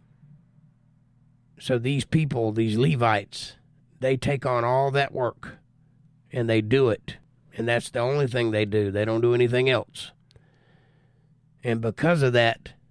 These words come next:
they're re-, re-, they're, uh, um, reimbursed, so to speak. They're, they make a paycheck on it.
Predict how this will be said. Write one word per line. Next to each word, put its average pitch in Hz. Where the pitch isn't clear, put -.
they're 117
re-, 110
re-, 120
they're, 117
uh, 98
um, 104
reimbursed, 127
so 120
to 107
speak. -
They're, 117
they 127
make 123
a 113
paycheck 110
on 104
it. -